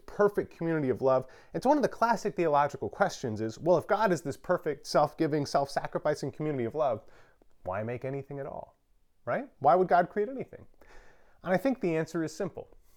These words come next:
Love's nature is that it wants to give. So love always makes more to love. Through sexual love, we make more to love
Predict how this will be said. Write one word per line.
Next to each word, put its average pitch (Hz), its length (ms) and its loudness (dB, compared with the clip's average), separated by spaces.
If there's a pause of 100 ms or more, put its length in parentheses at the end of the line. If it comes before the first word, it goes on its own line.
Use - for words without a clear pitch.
(540)
Love's 196 340 2
nature 156 600 -2 (360)
is 107 120 -10
that 107 100 -4
it - 80 -10
wants 120 240 -10
to - 80 -12
give. 190 260 -6 (920)
So 160 160 4
love 180 240 6 (140)
always 123 640 -2 (260)
makes 120 380 -6
more 92 400 -10 (600)
to 170 100 -6
love. 277 260 -8 (1040)
Through 170 140 2
sexual 240 520 4
love, 156 300 6 (240)
we 180 240 2
make 185 260 0
more 139 220 2
to 143 160 -4
love 110 340 0